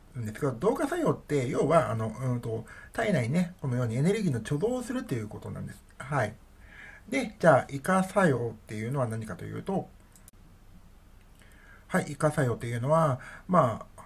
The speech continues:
排便とかね、汗とか、で、二酸化炭素とか老廃物をね、えーと、放出する。要するにデトックスって異化作用のことなんですよね。はい。で、まあ、放出する。つまりね、体内で使われたエネルギーによってできた、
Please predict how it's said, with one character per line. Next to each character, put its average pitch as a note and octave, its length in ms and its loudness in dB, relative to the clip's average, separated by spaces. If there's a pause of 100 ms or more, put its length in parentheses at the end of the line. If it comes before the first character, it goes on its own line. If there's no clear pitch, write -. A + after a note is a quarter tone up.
排 D3 260 2
便 C3+ 160 2
と C3 80 -2
か - 140 -10
ね、 D3+ 320 2
汗 C3+ 260 -2
と A2 100 -6
か、 G#2 220 -6 (380)
で、 B2 100 2
二 A#2 140 4
酸 G3+ 260 6
化 G3 140 4
炭 F#3 200 4
素 G2+ 120 -10
と - 80 -10
か G#2 160 -6
老 E3+ 100 4
廃 G#3+ 180 4
物 B2 220 -2
を F#2+ 60 -6
ね、 A2+ 200 -4 (300)
え A#2 120 -6
ー G#2+ 40 -8
と、 G2+ 360 -8 (160)
放 A2+ 60 -6
出 - 80 -8
す - 180 -16
る。 F#2+ 140 -10 (420)
要 A#2 220 0
す A3 80 -8
る B3+ 100 0
に D#3 100 8
デ A2 160 2
ト B3+ 160 2
ッ C#4 40 -4
ク - 160 -4
ス - 140 4
っ C3+ 40 6
て D3 640 0
異 - 80 -10
化 E3 160 4
作 F3+ 180 6
用 A#2 140 4
の G#2 100 -2
こ G#2 100 -10
と G#2 60 -4
な G2+ 60 -4
ん F#2+ 60 -4
で G2 60 -6
す - 60 -10
よ G#2 80 -2
ね。 G#2+ 240 -2 (360)
は - 200 4
い。 G#2+ 100 -2 (460)
で、 A3+ 160 6
ま G3+ 300 4 (560)
あ、 - 40 -12
放 F3 140 2
出 E3+ 120 0
す - 100 -8
る。 A#2 200 -4 (180)
つ B3 100 -2
ま A3+ 80 6
り D3+ 60 6
ね、 B2+ 140 4
体 A3+ 260 6
内 D#3 160 6
で A#2 100 -2
使 - 160 -4
わ E3 60 6
れ E3 40 0
た E3 80 6
エ D#3 60 4
ネ F3 100 6
ル G3 140 4
ギ D3+ 120 2
ー B2 100 2
に A2 140 2
よ A#2+ 240 0
っ - 120 -20
て G3+ 120 4
で G#3+ 180 4
き - 120 -6
た、 D#3 440 6